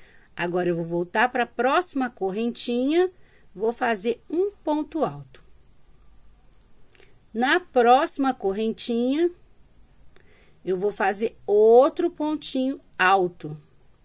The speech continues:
Na próxima, eu vou fazer o outro ponto alto. Vai ficar assim. Na próxima aqui,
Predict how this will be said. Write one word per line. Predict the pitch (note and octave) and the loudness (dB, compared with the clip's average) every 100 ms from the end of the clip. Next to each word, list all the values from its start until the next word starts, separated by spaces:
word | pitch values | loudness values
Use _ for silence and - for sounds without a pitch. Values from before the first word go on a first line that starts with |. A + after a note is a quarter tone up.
| - - - - - - - - - - - - - - - - - - - - - - - - - | -20 -20 -20 -20 -20 -20 -20 -20 -20 -20 -20 -20 -20 -20 -20 -20 -20 -20 -20 -20 -20 -20 -20 -20 -12
Na | F#3+ G#3 C4+ | -4 -2 -2
próxima, | C#4 A#3 A3+ B3+ B3 - F3 D#3 D3 - - - - - | -2 -2 2 4 4 2 -2 -6 -10 -20 -20 -20 -20 -12
eu | E3 | -6
vou | F3 | -4
fazer | F3 F3 D#3 D#3+ F#3+ E3+ - - - - | -4 -6 -4 0 0 0 -6 -20 -20 -18
o | D#3+ D#3+ E3 | -14 -8 0
outro | F3+ G#3 A#3+ C#4 | 2 2 0 -6
ponto | C#4 C4+ C4+ D#4 | -6 -6 -6 -6
alto. | D#4 E3 D3 - - - - - - - - - - - - - - - - - - | -6 -6 -8 -20 -20 -20 -20 -20 -20 -20 -20 -20 -20 -20 -20 -20 -20 -20 -20 -20 -18
Vai | F3 C#3 | -10 -10
ficar | C#3 - E3+ | -8 -6 -2
assim. | B3 - D3 B2+ - - - - - - - - - | 0 0 -2 -12 -18 -20 -20 -20 -20 -20 -20 -14 -6
Na | B3 D#4+ | -4 -4
próxima | - B3 B3+ B3+ B3 C4 | 0 4 6 4 0 -4
aqui, | C#4+ C4+ B3+ | -4 -6 -6